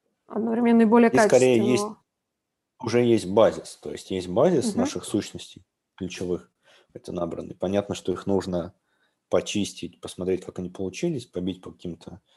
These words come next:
Speaker 2: доменам данных и в целом уже по каждому отдельному домену вести работу как раз с бизнесом, с его доменом, с его сущностями. То есть, да, продать удалось, но благодаря тому, что уже был какой-то базис.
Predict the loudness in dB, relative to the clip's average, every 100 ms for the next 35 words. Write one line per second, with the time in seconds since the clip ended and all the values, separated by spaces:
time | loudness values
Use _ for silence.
0 | _ _ -2 -2 0 0 0 0 0 0
1 | -4 -14 _ _ _ _ -20 _ _ -12
2 | -4 -2 -2 -2 -2 -6 _ _ _ _
3 | _ _ _ _ _ -16 0 2 2 0
4 | -6 -12 _ _ _ -10 -4 -4 -2 -4
5 | -2 -2 -6 -6 -6 -6 -8 -8 -6 -4
6 | -4 -6 -8 -14 -16 -16 -14 -12 -12 -12
7 | -10 -8 -12 -18 -20 -16 -16 -14 -14 -14
8 | -20 -20 _ -20 _ -20 -14 -10 -6 -6
9 | -8 -14 -16 -14 -16 -18 -20 -20 -20 _
10 | -20 _ _ _ _ _ _ _ -20 _
11 | 0 4 4 4 0 _ _ 2 4 4
12 | 4 4 6 6 4 0 4 4 4 2
13 | 0 4 4 2 -4 -6 -6 -4 -2 -2
14 | -4 -12 -10 -8 -8 -8 -20